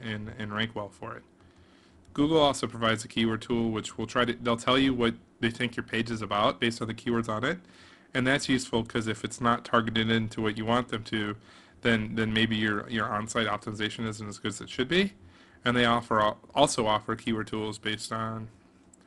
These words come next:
um, you know, whatever keyword you enter. Um, beyond that, there's, there's a lot of opportunities in,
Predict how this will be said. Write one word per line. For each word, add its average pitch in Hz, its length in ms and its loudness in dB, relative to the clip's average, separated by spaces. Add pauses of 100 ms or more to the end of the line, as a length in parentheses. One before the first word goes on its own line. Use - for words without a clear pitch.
(460)
um, 120 400 -6 (640)
you 117 100 -6
know, 107 140 -2
whatever 107 300 -2
keyword 117 420 2
you 107 140 -6
enter. 117 260 -14 (2000)
Um, 110 320 -4
beyond 185 380 10
that, 117 480 2
there's, 135 160 6
there's 131 220 0
a 135 40 2
lot 147 120 6
of 135 80 4
opportunities 123 760 0
in, 107 100 -6